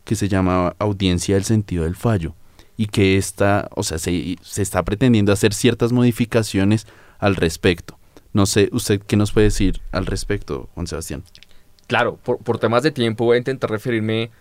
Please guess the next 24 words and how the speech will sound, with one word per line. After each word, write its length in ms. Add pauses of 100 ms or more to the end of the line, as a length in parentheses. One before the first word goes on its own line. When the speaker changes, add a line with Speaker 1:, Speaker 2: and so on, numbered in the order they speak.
(120)
Speaker 2:
superficialmente, 960
aunque 220
es 60
un 120
tema 400 (240)
muy 100
profundo, 500 (680)
pero 500
en 160
la 60
actualidad 720 (840)
hay 240 (300)
una 220
audiencia, 920
después 420
de 100
que 120
se 120
ha 60
dado 140
el 100
sentido 340
del 80
fallo 380